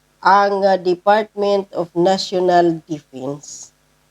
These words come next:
Na which is feeling natin, eh, talagang pinangako yan ni Bongbong Marcos kay V P Inday noong, ah, tawag dito, panahon na nag-uusap sila. Pero anong ginawa ni Bongbong Marcos?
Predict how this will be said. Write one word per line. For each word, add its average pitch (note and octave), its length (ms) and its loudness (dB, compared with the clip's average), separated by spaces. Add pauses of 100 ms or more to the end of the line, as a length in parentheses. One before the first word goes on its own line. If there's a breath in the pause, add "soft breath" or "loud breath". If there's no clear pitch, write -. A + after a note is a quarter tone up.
(240)
Na F#3+ 80 4
which B3 240 2
is - 240 -4
feeling D4+ 320 0
natin, B3 480 0
eh, A#3 320 0
talagang C4 480 2
pinangako C4 800 2
yan A3 320 0
ni A3 80 -4
Bongbong G3+ 400 0
Marcos A3+ 560 -2
kay D#3 160 2
V B3+ 240 -2
P - 220 -10
Inday F3 540 -2 (560)
noong, B3+ 720 4
ah, A3 240 4
tawag G#3+ 480 0
dito, G3+ 440 0 (1300)
panahon B3+ 400 4
na A#3+ 160 -2
nag-uusap A3+ 800 2
sila. D#3+ 480 -2 (1120)
Pero G#3+ 260 4
anong C4+ 300 4
ginawa C4+ 400 4
ni C4 80 4
Bongbong B3+ 360 2
Marcos? A#3+ 680 -2